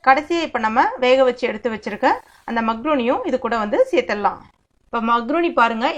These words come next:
எந்த அளவுக்கு உங்களுக்கு நல்லா பூவா இருக்கு பாருங்க. இதை சே-, கொஞ்சம் கொஞ்சமா சேருங்க. சேர்த்துட்டு நல்லா ஒரு தடவை கலந்து விட்டுருங்க. இது இதை விடையே சாப்பிட்டோன்னா ரொம்ப அருமையா தான் இருக்கும். இன்னும் நல்லா உங்களுக்கு ஒரு டேஸ்ட் வேணும் அப்படின்னா கொஞ்சம் இது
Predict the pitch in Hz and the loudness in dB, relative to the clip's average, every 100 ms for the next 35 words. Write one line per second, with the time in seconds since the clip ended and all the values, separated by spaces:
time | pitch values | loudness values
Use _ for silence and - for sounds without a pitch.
0 | 240 254 247 247 247 214 214 202 214 294 | 0 2 0 0 -4 -4 -4 -2 2 0
1 | 262 240 233 220 208 196 196 202 339 - | 0 0 2 0 0 -4 -2 -2 -6 -8
2 | _ _ - 254 277 539 403 277 247 285 | _ _ -6 2 2 2 -2 -2 0 0
3 | 311 311 285 302 294 254 226 285 381 262 | 0 0 0 0 2 2 2 -4 0 2
4 | 262 262 302 277 220 285 320 214 220 302 | 4 2 -2 -2 2 2 2 -2 -2 -2
5 | 294 220 220 214 196 202 233 427 _ _ | 0 0 -2 -8 -8 -4 -4 -4 _ _
6 | _ _ _ - 262 277 269 330 339 285 | _ _ _ -20 -10 -8 -6 -6 -6 -6
7 | 349 349 269 277 269 320 294 240 269 247 | -4 0 0 2 2 0 0 0 2 2
8 | 247 240 254 226 196 294 403 _ _ - | -2 -4 -4 -6 -6 -6 -6 _ _ -8
9 | 370 392 285 277 269 240 226 220 220 240 | -4 0 2 2 0 -2 -4 -6 -4 -4
10 | 254 233 226 220 208 208 208 277 453 _ | -4 -6 -4 -4 -4 -4 -2 -2 -2 _
11 | _ - 320 339 330 262 | _ -6 -2 0 0 0